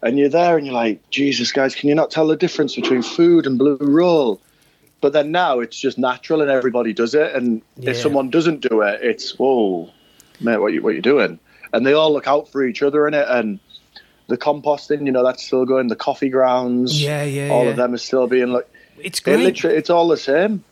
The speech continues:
Speaker 2: Yeah, that's great. That's great. And how did you g-, how did you go this year with the garden?
Speaker 1: The garden's been incredible.
Speaker 2: Has it?
Speaker 1: Um,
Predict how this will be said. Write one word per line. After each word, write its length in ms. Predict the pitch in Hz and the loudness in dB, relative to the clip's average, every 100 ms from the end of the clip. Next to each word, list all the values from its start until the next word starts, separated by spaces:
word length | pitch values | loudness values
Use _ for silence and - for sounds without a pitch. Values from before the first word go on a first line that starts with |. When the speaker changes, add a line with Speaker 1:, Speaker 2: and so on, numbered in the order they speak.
| _ _ _ | _ _ _
Speaker 2:
Yeah, 180 | 156 165 | -8 -4
that's 200 | 175 190 | -4 -6
great. 380 | - 156 185 190 | -6 -4 -4 -4
That's 180 | 180 - | -6 -4
great. 160 | 208 | -4
And 80 | 214 | -2
how 160 | 196 277 | -2 -2
did 160 | 277 | -2
you 60 | 254 | -6
g-, 140 | 196 - - | -8 -14 -20
how 160 | - 240 | -4 -4
did 140 | 233 | -2
you 60 | 196 | -4
go 200 | 196 240 | 0 0
this 240 | 277 269 | 0 -4
year 180 | 262 262 | -4 -2
with 140 | 254 202 | -4 -4
the 80 | |
garden? 480 | 240 220 208 175 107 - _ _ _ _ _ _ _ _ _ _ _ _ _ _ - | -6 -4 -4 -4 -8 -12 _ _ _ _ _ _ _ _ _ _ _ _ _ _ -6
Speaker 1:
The 60 | |
garden's 440 | 135 160 165 151 131 | 0 2 2 0 -2
been 120 | 139 | -4
incredible. 640 | 123 - 127 120 110 101 - | -4 -2 -2 0 0 -2 -2
Speaker 2:
Has 200 | 180 180 | -6 0
it? 40 | |
Speaker 1:
Um, 560 | 110 107 107 104 98 - | 2 4 2 -2 -10 -14